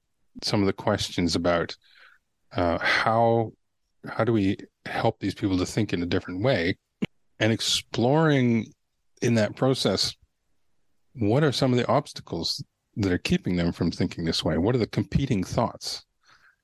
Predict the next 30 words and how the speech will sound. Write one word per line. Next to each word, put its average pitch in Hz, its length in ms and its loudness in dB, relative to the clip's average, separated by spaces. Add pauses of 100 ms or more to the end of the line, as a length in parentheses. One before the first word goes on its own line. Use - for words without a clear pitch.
(260)
What 123 140 4
are 143 40 2
the 110 100 2
beliefs 104 460 2
that 95 120 -2
they 101 120 2
might 90 240 2
have 90 400 0
that 92 320 0 (460)
would 98 240 0
keep - 260 -2
them 101 180 2
from 95 200 -2
thinking 110 420 -2
in 92 100 2
a 92 40 2
more 92 180 2
helpful 98 480 -2
way? 160 300 -4 (640)
And 110 100 0
how 117 180 2
do 117 80 0
we 117 100 4
address 107 500 0
those 98 600 2 (200)
beliefs 95 460 0
and 101 100 2
those 95 200 2
competing 107 500 0
thoughts? - 480 -4